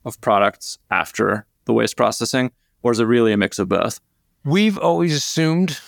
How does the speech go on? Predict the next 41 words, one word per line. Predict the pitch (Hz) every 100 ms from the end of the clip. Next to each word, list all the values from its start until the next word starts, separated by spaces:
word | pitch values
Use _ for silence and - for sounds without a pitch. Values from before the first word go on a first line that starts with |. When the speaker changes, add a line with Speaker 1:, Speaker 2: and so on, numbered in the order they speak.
| - -
Speaker 2:
you | - 147
know, | 131
let's | 160 -
let | 175 156
the | 143
tippage | 123 151 139
fees | - 151 143 123
be | 117 120 120 110
gravy, | 135 139 151 208 208
Speaker 1:
Mm. | 147 113 104
Speaker 2:
and | 127 127
we | 127
focused | 143 120 -
on | 135 123
the |
markets. | 120 113 107 110 - -
Speaker 1:
Yeah. | 104 -
Speaker 2:
And | 120
so, | 117
yes, | 123 127 98 - - - _
it's | 139 -
after | 120 117 - 117
the |
fact. | 104 117 110 -
And | 220
especially | 196 185 254 233 185
because | 156 147 135
where | 143 175
you | 175 147
were | 139
going | 160 190 170
with | 135
that | 135 123 120
is | 123
that | 135 -
these | 185 185
will |
become | 160 135 151 143
more | 147 147
and | 139
more, | 127